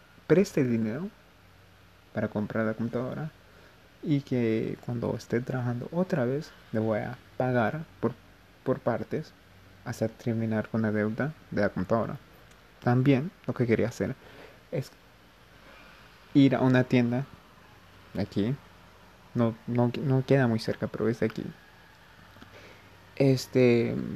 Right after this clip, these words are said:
quería ir a esa tienda porque ellos lo que hacen es construyen P Cs, va, con unas especificaciones. "Ah,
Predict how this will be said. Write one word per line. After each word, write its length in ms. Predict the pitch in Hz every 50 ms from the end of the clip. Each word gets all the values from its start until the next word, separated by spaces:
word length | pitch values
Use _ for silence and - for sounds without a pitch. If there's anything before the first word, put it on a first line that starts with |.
| - - 135 -
quería 640 | - 120 117 113 110 113 110 110 110 110 107 110 113 127 131 - - - - - - - - - - - - - - - - - - - - - - - - - - - - - - - - - -
ir 120 | 143 113 113
a 40 |
esa 160 | 113 - 123 117
tienda 540 | 113 127 123 120 120 120 123 170 175 165 - - - - - - - - - - - - - -
porque 380 | - 120 110 101 - 110 110 110
ellos 240 | 113 113 120 123 -
lo 80 | 123
que 120 | 117 120 117
hacen 260 | 117 117 - - 123
es 240 | 113 117 120 - -
construyen 760 | - - 131 127 123 - - - 135 139 135 127 123 117 120 - - - - - -
P 120 | - 110
Cs, 360 | 113 - - 104 - - - - - - - - - - - - - 214
va, 160 | 107 110 107
con 180 | - - 113 107
unas 160 | 107 107 110
especificaciones. 920 | 113 110 - 110 104 - 107 104 104 - 104 110 - - 117 110 107 107 - - -
"Ah, 220 | 175 180 185 175